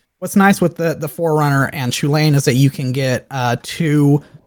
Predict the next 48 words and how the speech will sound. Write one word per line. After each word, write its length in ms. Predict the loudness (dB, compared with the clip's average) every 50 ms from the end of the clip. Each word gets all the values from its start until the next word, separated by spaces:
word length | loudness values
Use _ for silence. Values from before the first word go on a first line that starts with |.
| _ _ -10
uh, 180 | -6 -6 -6
two 260 | -6 0 4 4 4
abilities 360 | 6 6 4 4 4 4 6 4
off 200 | 4 2 2 0
of 80 | -2
it, 160 | -2 -2 -2
possibly 420 | -4 -6 -6 -6 -6 -4 -2 0 0
even 220 | 0 0 0 -2
three 460 | -4 -6 -12 _ -12 -6 -4 -2 0 0
if 120 | -2 -2
you 80 | -6 -6
have 260 | -4 -4 -4 -4 -6
the, 280 | -6 -6 -4 -4 -4 -4
the 120 | -6 -8 -6
mana 420 | -4 -2 0 0 2 2 0 0 -2
and 120 | -4 -6
a 40 | -8
Spark 320 | -10 -10 -8 -8 -8 -6 -6
Double. 400 | -6 -2 0 0 0 0 -4 -8 _ _ _ _ _ _ _
Uh, 200 | -6 -4 -2 -2
but, 280 | -2 -2 -2 -2 -2 -2
you 80 | -4 -2
know, 80 | 0 2
you 160 | 2 2 2
can 200 | 0 0 -2 -2
get, 180 | -2 -2 -2 -4
uh, 200 | -4 -4 -4 -4 -6 -10
you 120 | _ -10 -8
know, 100 | -8 -6
plus 240 | -4 -2 -2 -2 -2
two, 140 | -4 -4
plus 240 | -4 -4 -8 -10 -8
two 440 | -4 0 0 2 2 4 2 2 0 -2 -6
and 160 | -10 -8 -6
Trample 400 | -4 -4 -2 -2 -2 -4 -4 -6 -8
is 60 | -8
great, 360 | -8 -6 -4 0 0 0 0 -2 -4
but 120 | -8 -10
then, 120 | -8 -6 -4
you 80 | -2
know, 80 | 0 0
when 160 | 2 2 2
you 100 | 2 2
can 200 | 0 0 -2 -4
bounce 340 | -4 -4 -4 -4 -4 -4 -4
it, 160 | -4 -6 -6 -6
replay 640 | -8 -10 -10 -10 -6 -2 0 2 2 2 2 2 0
it, 80 | -2